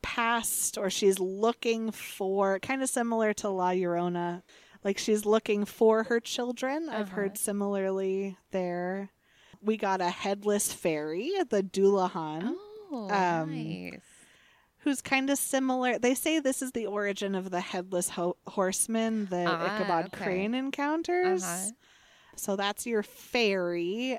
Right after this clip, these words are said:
Speaker 1: Um, I didn't see that there was a, a gender associated with that one, but banshee, definitely women.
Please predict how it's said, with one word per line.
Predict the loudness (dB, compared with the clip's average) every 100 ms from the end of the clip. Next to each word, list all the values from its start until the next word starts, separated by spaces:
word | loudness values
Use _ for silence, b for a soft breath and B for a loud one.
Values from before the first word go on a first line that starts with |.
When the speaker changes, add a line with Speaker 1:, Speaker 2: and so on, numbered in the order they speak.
| -2
Speaker 1:
Um, | -2 -2 -6 _ -20 _
I | 2 2
didn't | 0 -2 -4
see | -2 0
that | 0 0
there | 0 0
was | 0 0
a, | 0 0 -2
a | -2 -2
gender | -4 -2 0 0 0 0 0 -2 -6 _ -8
associated | -4 0 0 0 -2 -2
with | -4
that | -4 -4
one, | -6 -10 -10 -4
but | -6 -2
banshee, | -2 -2 -4 -4 -4
definitely | -4 -6 -6 -6 -4 -4
women. | -4 -6 -6 -6 -8